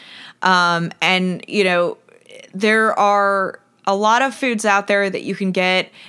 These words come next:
at, say, the grocery store that you should never be putting in your basket. Um, and so your first deterrent should be what the crude protein level is. Then second deterrent should be,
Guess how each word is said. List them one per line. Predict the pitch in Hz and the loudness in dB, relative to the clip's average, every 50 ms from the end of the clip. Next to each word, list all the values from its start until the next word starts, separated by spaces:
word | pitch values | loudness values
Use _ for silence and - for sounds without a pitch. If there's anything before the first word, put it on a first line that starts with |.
| - _ - | -12 _ -4
at, | 196 190 - | -4 -4 -2
say, | - 196 185 185 | -2 -2 0 2
the | 190 185 | 0 0
grocery | 185 220 233 254 262 - - 233 196 190 | 2 0 0 0 0 -2 -2 -2 -2 -2
store | - - - 180 175 175 180 175 175 - - | -4 -4 -4 -2 0 0 2 0 0 -2 -4
that | - 185 175 - | -4 -4 -4 -2
you | - 226 240 | -2 -4 -4
should | - - 190 190 | -4 -6 -6 -4
never | 196 190 208 233 240 262 269 | -2 0 0 2 2 0 -2
be | 247 240 226 | 0 -2 -4
putting | 214 - 226 214 214 202 | -2 -2 -2 -2 -2 -2
in | 202 202 | -2 -2
your | 196 196 | -2 -2
basket. | 185 170 151 139 147 - - - - - - - _ _ _ - - - - - - - - - - _ _ | 0 2 0 0 0 -2 -6 -10 -12 -14 -16 -18 _ _ _ -20 -20 -20 -20 -20 -20 -20 -20 -20 -20 _ _
Um, | - 185 185 180 180 175 175 170 175 170 - - - _ _ _ _ _ - | -2 0 2 2 2 0 0 0 -2 -4 -6 -8 -14 _ _ _ _ _ -2
and | 196 196 196 196 190 190 - | 0 0 0 0 -2 -2 -4
so | - - - 202 202 196 170 - - | -4 0 0 0 0 0 -4 -8 -12
your | - - 196 196 | -6 -4 -2 -2
first | 190 - 240 247 254 254 - | 0 0 -2 -2 -2 -2 -6
deterrent | 254 226 - 247 233 226 226 214 - | -6 -6 -4 -4 -2 -2 -2 -2 -2
should | - - 208 196 190 | -4 -4 -4 -4 -2
be | 190 190 190 190 185 185 175 | -2 -2 0 0 0 -2 -2
what | - 196 196 196 | -2 -2 -4 -4
the | 202 | -4
crude | 190 - 202 190 185 190 | -6 -4 -4 -4 -4 -2
protein | - 214 233 220 - 277 269 262 254 | -2 -2 -2 -2 -2 -4 -2 -2 0
level | 254 254 240 233 240 240 | 0 0 0 0 -2 -2
is. | 240 233 233 240 214 - | 0 0 -2 -2 -4 -8
Then | - - 196 190 190 | -4 -4 -2 -2 -2
second | - - - 247 254 254 349 339 | -4 -2 -2 -2 -2 -2 -4 -4
deterrent | 320 302 247 - 233 214 214 208 180 - | -6 -8 -6 -2 0 0 0 0 -2 -4
should | - 202 190 190 | -6 -6 -4 -2
be, | 196 185 180 180 180 175 | 0 0 0 0 -2 -4